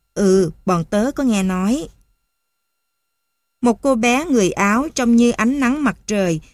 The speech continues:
với những chiếc bím tóc quanh đầu da nhập nhóm.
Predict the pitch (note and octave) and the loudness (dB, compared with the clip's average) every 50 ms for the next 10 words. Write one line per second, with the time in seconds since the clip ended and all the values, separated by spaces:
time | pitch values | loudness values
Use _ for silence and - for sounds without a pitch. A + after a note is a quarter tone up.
0 | _ - - D4+ D4+ C4+ A3+ F#3 F3+ - C#4 D4 - - - B3 A#3+ B3+ D#4 - | _ -4 -2 -2 0 0 0 0 -2 -4 -6 -8 -8 -4 -2 0 0 0 -2 -4
1 | - - C#4+ D#4 D#4+ - - _ - C4 C4+ C4+ C4 B3 A3+ G#3+ F#3+ E3+ D#3 D#3 | -6 -4 -4 -4 -4 -6 -12 _ -2 -2 0 0 0 0 0 0 -2 -2 -2 -4
2 | D#3 - A3+ A3 A3+ A3 G#3 F3+ - - - F#3+ F#3+ F#3+ G3 A3+ C#4+ | -2 -2 0 0 2 0 0 -2 -4 -4 -4 -2 0 0 0 0 -2